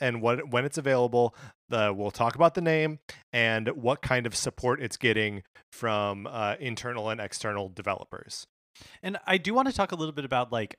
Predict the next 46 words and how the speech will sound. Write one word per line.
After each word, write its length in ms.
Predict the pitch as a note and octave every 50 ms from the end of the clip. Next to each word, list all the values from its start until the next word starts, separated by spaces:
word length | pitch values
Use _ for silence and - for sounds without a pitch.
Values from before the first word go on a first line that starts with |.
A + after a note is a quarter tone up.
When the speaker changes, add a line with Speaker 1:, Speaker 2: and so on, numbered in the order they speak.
| _ _ -
Speaker 2:
this 280 | B2 B2 D3 D3 -
philosophy 540 | - D#3 C3+ C3 A2+ A2 A#2 - - - B2
that 160 | - - - -
they're 120 | A#2 G#2
laying 320 | G2 A2 A2 G#2+ G#2+ G#2
out. 200 | G#2 G2 G2+ G2
Like, 100 | A2+ A2+
we 80 | A2+ C3+
saw 280 | - - F#3+ F#3+ F#3 D#3+
it, 60 | - _ - _ _ _ - D3+ - _
uh, 320 | - B2+ A#2+ A#2+ A2 A2 A#2+
a 40 | C3+
little 160 | C3+ D3+ D3+
bit 120 | C#3 D3 C3+
with 100 | A#2+ -
the 100 | C3+ B2
Nintendo 400 | B2+ B2 A#2 - C#3 B2 A#2 A2+
D 160 | A2+ A2+ G#2+
S, 180 | G#2 G2+ -
where 60 | - A#2+
they 100 | C3+ C3
have 120 | B2 -
to, 80 | - C3
like, 260 | A#2+ G#2+ G2+ - _ _ _ _ _ _ -
explain 1080 | D#3+ C#3 - - - - - - - B2+ B2 B2 B2 B2 B2+ B2 B2 A#2+ A#2+ A#2+ A#2 A#2 _ _ _ _ _ _ _ _
the 140 | A2 A2 B2
D 260 | G#2+ A#2+ A#2+ A#2+ A#2
S 240 | G#2 G2+ G#2+ - -
and, 120 | B2 A#2
like, 200 | A2 A2 G#2+ -
the 80 | - A#2
two 220 | - - - C3+
screens 320 | B2 - - C3 A#2+ A2+ G#2+
and 80 | G#2+
all 80 | G#2+ G#2+
that 120 | G#2+ G#2+
kind 140 | - - G#2+
of 60 | G2+
stuff. 240 | - - G#2+ G2+ -
And 180 | B2 B2 C3 B2
we 100 | C#3+ D#3+
get 160 | - G3 -
that 140 | G#3 F#3 E3
with 140 | D#3+ - -
the 80 | C3
Wii. 300 | A2 B2 B2+ B2 A2 -